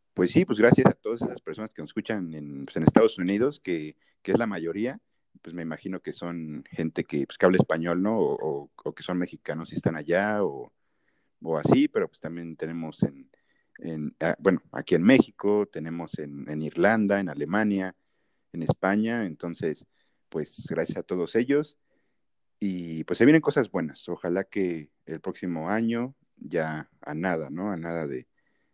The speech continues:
de, pues, de empezarlo, sea, sea mejor en ese sentido, ¿no? De, pues, de todo lo que pasamos en este dos mil veinte,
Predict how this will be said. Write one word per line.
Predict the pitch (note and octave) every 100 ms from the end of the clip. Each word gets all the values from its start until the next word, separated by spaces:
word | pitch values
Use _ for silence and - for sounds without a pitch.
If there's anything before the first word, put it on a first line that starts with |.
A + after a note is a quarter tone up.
| _
de, | D#2 D#2 C#2
pues, | - D#2
de |
empezarlo, | E2 - - F#2+ F2 A2+
sea, | A#2 F2+ D#2 D2 A1+ -
sea | E2
mejor | D#2+ D2 G2+ C3+ D3+ _ _ _ _
en | E2+
ese | E2+ -
sentido, | F2 D#2+ F2+ F#2+ F#2+
¿no? | E2+ F2
De, | F2 C2+ - _ _ _ _ _
pues, | E2 D2+
de | D#2
todo | F2 F2
lo | D#2+
que | -
pasamos | C#2+ - E2+ F2 E2+ -
en | D2
este | D2+ - D#2 C#2+
dos | C#2
mil | F2 D#2+
veinte, | G2 C3 - D#3